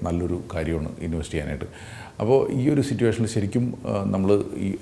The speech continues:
ഇപ്പോഴത്തെ ന്യൂസുകളും കാര്യങ്ങളൊക്കെ കാണുന്നുണ്ടെങ്കിൽ world മാർക്കറ്റിൽ ഒത്തിരി നല്ല പോസിറ്റീവായിട്ട് കുറേ കാര്യങ്ങൾ നടന്നുകൊണ്ടിരിക്കുന്നുണ്ട്. ഇപ്പോൾ യു എസ് മാർക്കറ്റിലൊക്കെ ആണെന്നുണ്ടെങ്കിൽ നന്നായിട്ട് മുകളിലേക്ക് പോയിക്കൊണ്ടിരിക്കുകയാണ്. ആ, ഇന്ത്യൻ മാർക്കറ്റിൽ ഇവിടുത്തെ കുറേ,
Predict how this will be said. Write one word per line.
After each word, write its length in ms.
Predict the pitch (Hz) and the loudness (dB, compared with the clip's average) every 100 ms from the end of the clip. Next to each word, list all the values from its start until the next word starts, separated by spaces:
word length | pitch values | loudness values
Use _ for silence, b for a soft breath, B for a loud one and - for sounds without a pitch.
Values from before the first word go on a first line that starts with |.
| - | -4
ഇപ്പോഴത്തെ 340 | - 98 101 | -4 0 2
ന്യൂസുകളും 500 | 101 98 101 120 117 | 4 4 2 2 2
കാര്യങ്ങളൊക്കെ 400 | 107 95 95 92 | 2 0 -2 -2
കാണുന്നുണ്ടെങ്കിൽ 460 | 90 90 92 82 82 | -2 -2 -2 -2 -2
world 280 | 87 95 107 | 0 2 4
മാർക്കറ്റിൽ 540 | 113 107 104 87 95 - | 4 4 0 0 -2 -2
ഒത്തിരി 440 | 95 - 95 - | -4 0 0 0
നല്ല 340 | 92 90 92 92 | -2 -2 0 0
പോസിറ്റീവായിട്ട് 760 | - 92 92 95 107 92 82 | 0 -4 -4 -2 2 2 0
കുറേ 260 | 90 85 87 | -2 -2 -2
കാര്യങ്ങൾ 300 | 87 87 87 | -2 0 -2
നടന്നുകൊണ്ടിരിക്കുന്നുണ്ട്. 640 | 82 82 80 82 78 82 98 | -2 -2 -2 -2 -4 -4 -2
ഇപ്പോൾ 120 | 90 | 0
യു 40 | |
എസ് 160 | 92 98 | 0 -2
മാർക്കറ്റിലൊക്കെ 420 | 95 90 92 87 | -2 -2 -2 -2
ആണെന്നുണ്ടെങ്കിൽ 320 | 87 85 87 | -2 -2 -2
നന്നായിട്ട് 340 | 95 87 87 85 | -2 -4 -4 -4
മുകളിലേക്ക് 440 | 85 85 85 82 | -4 -2 -2 -2
പോയിക്കൊണ്ടിരിക്കുകയാണ്. 640 | 82 82 85 80 76 76 120 B B B B B 95 | -4 -2 -2 -2 -2 -4 -8 B B B B B -4
ആ, 120 | 90 - | -4 -2
ഇന്ത്യൻ 400 | 135 117 120 135 | 4 6 6 6
മാർക്കറ്റിൽ 580 | 127 101 90 - 98 107 - - | 4 2 0 0 0 0 -4 -6
ഇവിടുത്തെ 520 | 101 98 98 - 113 | 0 2 0 0 -2
കുറേ, 540 | 82 - 101 104 107 | -2 -2 0 2 2